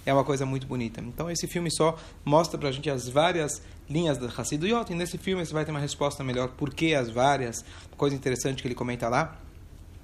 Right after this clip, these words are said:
não é nosso assunto, mas ele fala uma coisa interessante que na, o, o, o cara que tá fazendo o documentário, ele entre-, vai entrevistando as pessoas, é, ele comenta de que ele faz uma questão, porque na, na, na Europa antiga, et cetera, eles faziam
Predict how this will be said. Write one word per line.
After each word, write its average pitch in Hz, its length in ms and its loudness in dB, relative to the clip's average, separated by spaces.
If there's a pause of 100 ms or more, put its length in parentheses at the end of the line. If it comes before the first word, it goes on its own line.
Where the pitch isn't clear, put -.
(260)
não 139 80 0
é - 20 2
nosso 123 220 0
assunto, 143 260 -2
mas 120 140 -6
ele 117 80 -8
fala 135 160 2
uma 123 60 -2
coisa 131 160 -2
interessante 127 440 -2
que - 120 -6
na, 113 260 -2 (400)
o, - 60 -6
o, 104 680 -4
o 117 80 -14
cara 117 260 -2
que - 80 -10
tá 117 100 -4
fazendo 110 340 -4 (160)
o 110 60 -8
documentário, 127 600 0
ele 120 100 -2
entre-, 113 340 -6
vai 113 160 -4
entrevistando 120 440 -4
as 117 60 -6
pessoas, 139 540 0 (440)
é, 113 500 -4 (520)
ele 127 180 2
comenta 147 460 0
de 127 120 -4
que 139 100 -2
ele 123 120 2
faz 147 220 4
uma 139 100 -2
questão, 151 320 0
porque 147 360 -2
na, 123 260 0
na, 117 240 0
na 107 420 -4 (120)
Europa 135 480 4
antiga, 143 400 0
et 131 100 -4
cetera, 180 320 4
eles 139 180 -2
faziam 151 380 0